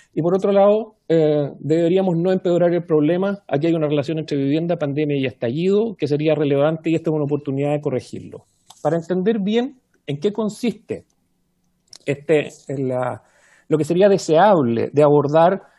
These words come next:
en el caso chileno con vivienda. Dado las, los recursos disponibles, en Chile debiéramos construir del orden de noventa mil unidades de vivienda al año.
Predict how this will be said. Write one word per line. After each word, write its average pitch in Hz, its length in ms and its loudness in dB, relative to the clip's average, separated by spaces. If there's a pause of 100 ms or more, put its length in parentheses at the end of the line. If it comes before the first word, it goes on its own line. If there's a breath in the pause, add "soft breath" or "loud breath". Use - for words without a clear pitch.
(100)
en 135 120 -4
el 147 80 -2
caso 165 240 -2
chileno 165 380 -2
con 160 180 -2
vivienda. 135 600 0 (840)
Dado 240 800 0 (340)
las, 160 340 0 (280)
los 156 180 0
recursos 208 500 -2
disponibles, 214 720 -4
en 170 180 -2
Chile 233 240 -4
debiéramos 208 500 0
construir 175 540 0
del 170 140 -2
orden 175 280 -2
de 156 100 0
noventa 165 560 -2
mil 185 300 -2
unidades 165 480 -4
de 165 80 -2
vivienda 156 460 -2
al 135 60 -2
año. 175 440 -2